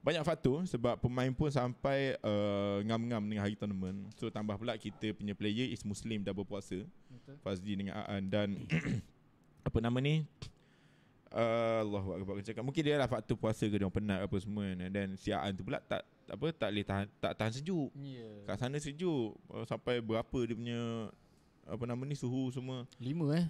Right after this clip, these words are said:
Speaker 1: Ha, so,
Speaker 2: Hmm.
Speaker 1: kalau compare pada hari pertama tu, performance dia sangat bagus. Ha, so, bila hari makin hari ni, maksudnya, nasib baik tournament ni empat hari je, meh.
Speaker 2: Ya.
Speaker 1: Kalau dua bulan, mungkin hari ke dua puluh empat tu, aku tak tahulah dia orang jadi apa. Ha, sebab hari ketiga pun dah nampak ketara dah dia punya performance ni.
Speaker 2: Oh.
Speaker 1: Hmm.
Speaker 2: Siapa center back paling kuat? Maldini lah.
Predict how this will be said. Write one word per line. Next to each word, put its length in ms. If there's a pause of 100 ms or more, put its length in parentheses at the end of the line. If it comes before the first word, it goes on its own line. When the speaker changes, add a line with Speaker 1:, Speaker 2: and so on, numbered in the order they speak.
(180)
Speaker 1:
Ha, 240
so, 180
Speaker 2:
Hmm. 140
Speaker 1:
kalau 180
compare 380
pada 180
hari 140
pertama 400
tu, 80
performance 320
dia 80
sangat 160
bagus. 360
Ha, 200
so, 160
bila 240
hari 180
makin 220
hari 160
ni, 80
maksudnya, 360 (280)
nasib 180
baik 160
tournament 300
ni 40
empat 120
hari 160
je, 80
meh. 180 (160)
Speaker 2:
Ya. 180
Speaker 1:
Kalau 200
dua 160
bulan, 320
mungkin 240
hari 240
ke 160
dua 160
puluh 160
empat 240
tu, 80
aku 80
tak 120
tahulah 220
dia 140
orang 100
jadi 220
apa. 160 (480)
Ha, 140
sebab 180
hari 100
ketiga 300
pun 120
dah 120
nampak 200
ketara 400
dah 120
dia 160
punya 160
performance 420
ni. 120
Speaker 2:
Oh. 100 (680)
Speaker 1:
Hmm. 160
Speaker 2:
Siapa 220
center 240
back 120
paling 160
kuat? 160
Maldini 480
lah. 120